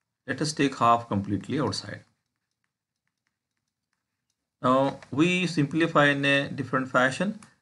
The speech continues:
I'll make a perfect square in Z minus two whole cube, whole square, Z square. I require minus four Z, which I'll compensate after writing plus four Z,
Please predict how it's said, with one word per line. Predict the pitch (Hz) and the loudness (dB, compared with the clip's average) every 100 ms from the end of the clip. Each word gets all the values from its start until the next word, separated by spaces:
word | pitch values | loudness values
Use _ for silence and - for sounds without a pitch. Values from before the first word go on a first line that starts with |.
| _ - | _ 2
I'll | 127 | 4
make | 135 170 170 | 4 2 2
a | 156 | 2
perfect | 127 127 156 - | 2 4 2 0
square | - 147 165 175 | 0 6 8 8
in | - 120 | 4 0
Z | 107 120 | 0 0
minus | 120 117 120 113 | 2 0 -2 -4
two | 135 113 | -4 -2
whole | 123 117 | -4 -6
cube, | - 185 202 - _ _ _ _ _ _ _ - | -2 -2 -2 -12 _ _ _ _ _ _ _ -4
whole | 120 | -2
square, | 120 - 139 139 170 - - _ _ _ 110 | -2 -2 4 6 6 2 -20 _ _ _ -2
Z | 117 | -2
square. | 113 - 160 147 170 - - - | -2 0 6 8 8 4 -10 2
I | 123 | 4
require | 135 131 - 151 156 139 | 4 2 4 6 6 6
minus | 127 131 156 151 | 4 4 2 0
four | 156 156 | 2 4
Z, | 156 160 | 4 4
which | 147 151 | 4 4
I'll | 135 135 | 2 2
compensate | 123 117 - 143 147 147 | 0 -2 -4 -2 2 2
after | 120 117 | 2 2
writing | 131 127 131 131 | 4 4 0 -2
plus | 131 139 | -2 -2
four | 143 139 | -2 0
Z, | 139 190 | 2 0